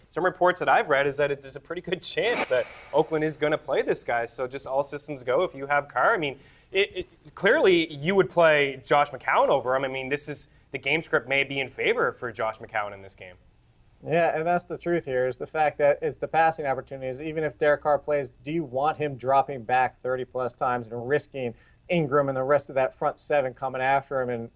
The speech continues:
Speaker 2: knocking him out for a couple more games? I mean, this is the Oakland Raiders. Let's remember, they still have playoff aspirations. This is still a very talented team. And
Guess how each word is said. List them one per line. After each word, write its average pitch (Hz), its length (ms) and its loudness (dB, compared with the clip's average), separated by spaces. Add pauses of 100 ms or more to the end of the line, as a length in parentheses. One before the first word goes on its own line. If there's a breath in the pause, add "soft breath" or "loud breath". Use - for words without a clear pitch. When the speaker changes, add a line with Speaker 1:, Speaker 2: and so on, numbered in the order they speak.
(160)
Speaker 2:
knocking 139 400 0
him 127 80 -6
out 139 180 -2
for 139 120 -2
a - 20 -2
couple 131 220 -6
more 131 120 -2
games? 131 280 -4
I - 20 -14
mean, 143 100 -8
this 180 160 -6
is 180 140 -4 (340 loud breath)
the 202 80 2
Oakland 214 300 4
Raiders. 160 320 4
Let's 196 180 -4
remember, 196 240 -4
they 151 80 2
still 180 240 2
have 170 260 2
playoff 160 280 0
aspirations. 151 680 -4
This 131 100 -20
is - 60 -20
still 160 200 -2
a 131 60 0
very 151 200 -2
talented 147 460 -4
team. 160 220 -4
And 135 80 -4